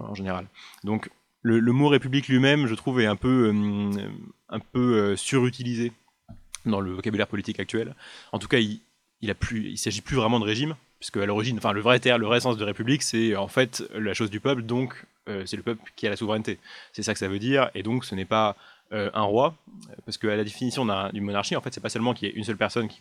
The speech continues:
gouverne, c'est aussi qu'il est, euh, alors en tout cas c'est ça dans l'Antiquité, il est propriétaire de son royaume en fait. Donc ce n'est pas la chose du peuple, puisque c'est la chose de lui, enfin, du roi. Et, euh,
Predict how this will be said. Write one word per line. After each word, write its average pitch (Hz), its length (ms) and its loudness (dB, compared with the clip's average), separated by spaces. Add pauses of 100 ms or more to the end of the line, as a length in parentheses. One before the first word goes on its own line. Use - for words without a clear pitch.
gouverne, 139 200 0
c'est 104 100 -8
aussi 113 220 -6
qu'il 101 320 -4
est, 127 220 0 (420)
euh, 101 120 -4
alors 95 140 -4
en - 20 -10
tout - 80 -18
cas 110 100 -2
c'est 101 120 -8
ça 107 100 -2
dans 98 100 -4
l'Antiquité, 101 460 -4
il 110 60 0
est 95 40 -2
propriétaire 113 560 -4
de 101 60 -8
son 104 120 -8
royaume 113 240 -6
en 107 80 -18
fait. - 180 -20 (300)
Donc 123 220 0
ce - 80 -8
n'est 92 60 -6
pas 127 120 0
la 117 60 2
chose 101 160 -4
du 113 80 -8
peuple, 107 220 -6 (100)
puisque - 240 -14
c'est 107 160 -12
la 95 60 -10
chose 120 200 -4
de 110 100 0
lui, 107 220 -2
enfin, - 140 -14
du 107 140 -6
roi. 104 180 -4 (680)
Et, 98 260 -2
euh, 95 120 -4